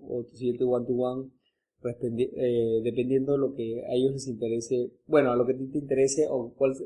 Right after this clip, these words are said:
la mejor manera de presentarla a ellos, ¿no? Entonces, tengo la herramienta virtual,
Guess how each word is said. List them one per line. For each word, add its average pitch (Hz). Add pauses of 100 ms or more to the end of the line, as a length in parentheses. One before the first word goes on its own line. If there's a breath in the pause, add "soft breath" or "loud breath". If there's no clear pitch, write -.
la 135
mejor 139
manera 139
de 139
presentarla 120
a 117
ellos, 117
¿no? 131 (260)
Entonces, 131
tengo 165 (440)
la 135
herramienta 143
virtual, 165